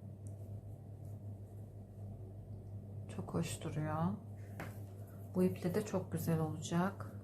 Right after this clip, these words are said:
Kırçıllı bir ip. Ee, siz bunu, e, angora iplerle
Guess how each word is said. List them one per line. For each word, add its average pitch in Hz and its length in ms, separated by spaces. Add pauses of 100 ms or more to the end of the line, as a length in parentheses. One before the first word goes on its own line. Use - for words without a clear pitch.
(1300)
Kırçıllı 175 600
bir 165 120
ip. 202 380
Ee, 170 260
siz 170 360
bunu, 180 320 (680)
e, 165 380 (1000)
angora 170 440
iplerle 160 920